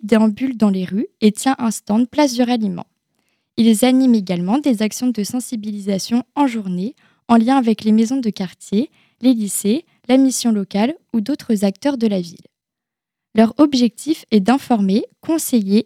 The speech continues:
et outiller les jeunes en distribuant du matériel comme des éthylotests, des préservatifs ou encore des bouchons d'oreille.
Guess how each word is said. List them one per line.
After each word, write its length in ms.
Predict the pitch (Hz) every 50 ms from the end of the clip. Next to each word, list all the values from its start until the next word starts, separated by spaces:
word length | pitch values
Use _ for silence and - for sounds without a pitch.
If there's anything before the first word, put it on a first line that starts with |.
| _
et 120 | - 202 196
outiller 480 | - 277 302 - - - 262 247 226 208
les 140 | 202 202 196
jeunes 320 | 175 185 185 202 233 262 - _
en 140 | - 220 214
distribuant 580 | 208 226 269 - - - 262 240 214 220 220
du 160 | 208 185 208 254
matériel 580 | 294 302 254 - 233 208 190 180 180 202 220 - _ -
comme 180 | - 220 214
des 260 | 196 - 214 208 196
éthylotests, 800 | 240 233 - - 254 196 190 180 - - 185 220 - - _ - _ _ _ _ _ _ -
des 80 | 277
préservatifs 880 | - - - 269 226 226 214 196 190 185 180 - - - 254 294 - - _ _ _ _ _
ou 80 | - 214
encore 340 | 208 220 214 - 294 294 262
des 120 | 233 214
bouchons 320 | 190 214 233 - - 302
d'oreille. 420 | 294 240 208 180 165 - - -